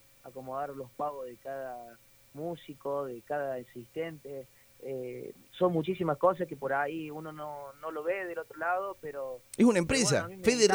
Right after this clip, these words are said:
Speaker 2: Herrera, Fede
Speaker 1: a mí
Speaker 2: Herrera,
Speaker 1: me
Speaker 2: vos sos una empresa. Fede Herrera es una empresa. Hay gente que, hay gente, familia,
Speaker 1: Exactamente.
Speaker 2: familias que comen de vos.
Speaker 1: Exactamente, así que eso me pone muy feliz, muy contento y,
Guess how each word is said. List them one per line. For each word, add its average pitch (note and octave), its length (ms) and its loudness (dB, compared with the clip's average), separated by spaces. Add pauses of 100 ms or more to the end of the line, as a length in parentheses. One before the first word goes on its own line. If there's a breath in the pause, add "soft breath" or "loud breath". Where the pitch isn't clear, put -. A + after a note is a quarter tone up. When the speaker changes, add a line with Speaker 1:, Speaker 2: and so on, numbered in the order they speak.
Speaker 2:
Herrera, A3 180 8
Fede A3 140 8
Speaker 1:
a - 20 8
mí G#3+ 80 12
Speaker 2:
Herrera, A3 200 8
Speaker 1:
me F#3 60 4
Speaker 2:
vos A3 120 12
sos G#3+ 160 6
una F#3+ 120 8
empresa. D3 540 6
Fede G#3+ 180 10
Herrera A3 220 8
es C#3 80 8
una D3 100 6
empresa. D#3+ 380 6
Hay E3 80 6
gente F#3 240 8
que, C3 220 4
hay D3+ 80 6
gente, D#3+ 240 6
familia, G3 340 10
Speaker 1:
Exactamente. E3+ 160 6
Speaker 2:
familias G#3+ 320 8
que D#3+ 120 4
comen A3 360 10
de A#2 80 6
vos. F#2+ 280 2 (840)
Speaker 1:
Exactamente, D#3+ 760 -6
así C#3+ 220 -8
que D3+ 420 -6
eso E3 160 -10
me D3+ 120 -10
pone E3 240 -8
muy D#3+ 180 -10
feliz, D#3 360 -6
muy E3 140 -8
contento D#3+ 680 -4
y, C#3 220 -6